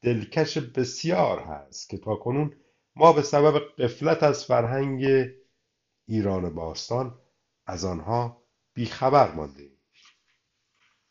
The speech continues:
در سالهای اخیر آثار قدیم ایران بیش از پیش روشن گردیده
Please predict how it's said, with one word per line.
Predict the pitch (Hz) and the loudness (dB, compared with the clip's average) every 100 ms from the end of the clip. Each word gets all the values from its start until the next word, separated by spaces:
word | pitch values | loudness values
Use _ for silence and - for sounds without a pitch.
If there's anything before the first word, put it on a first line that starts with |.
| _ _ _ _ _ _ _ _ _ - | _ _ _ _ _ _ _ _ _ -10
در | 101 92 | -8 -8
سالهای | - - 120 117 160 185 | -6 0 0 2 4 6
اخیر | 170 123 - 104 98 87 - | 6 4 0 -4 -4 -6 -10
آثار | - 98 90 139 156 156 | -6 -6 -4 0 2 2
قدیم | 135 117 113 | 2 0 -2
ایران | 95 87 82 85 80 | -2 0 -2 -4 -8
بیش | 92 87 107 | -10 -6 -4
از | 104 - | -4 -6
پیش | - 151 92 - - - _ _ _ - | -12 -10 -10 -12 -16 -20 _ _ _ -10
روشن | 87 - 85 78 | -10 -8 -10 -10
گردیده | 76 73 73 78 85 | -12 -14 -14 -16 -16